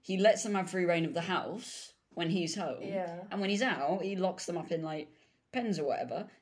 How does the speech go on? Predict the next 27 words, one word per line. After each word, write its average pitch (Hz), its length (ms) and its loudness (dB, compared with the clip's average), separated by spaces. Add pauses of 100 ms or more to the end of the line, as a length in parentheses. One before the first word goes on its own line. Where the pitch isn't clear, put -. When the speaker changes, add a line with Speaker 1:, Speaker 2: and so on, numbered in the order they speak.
Speaker 1:
The 196 80 -2
geese's 269 460 0
names, 240 640 0 (500)
are - 60 -4
you 170 80 0
ready? 208 460 4 (100)
Speaker 2:
Yeah. 175 140 -12
Speaker 1:
Are 165 80 2
Beep 262 400 -4
Beep 247 320 0 (580)
and 170 200 -2
Norbert. 131 500 -2 (1600)
And 160 120 0
they 170 80 4
go 202 200 4
with 196 140 2
him 190 120 0
to 185 120 -4
the 185 80 -4
pub 139 360 -4 (120)
in 147 140 -10
nappies. - 500 -16 (1040)
Speaker 2:
Right. 170 560 -10
Speaker 1:
They're 208 80 -6
cute 262 240 -8
as - 120 -6
fuck. - 380 -6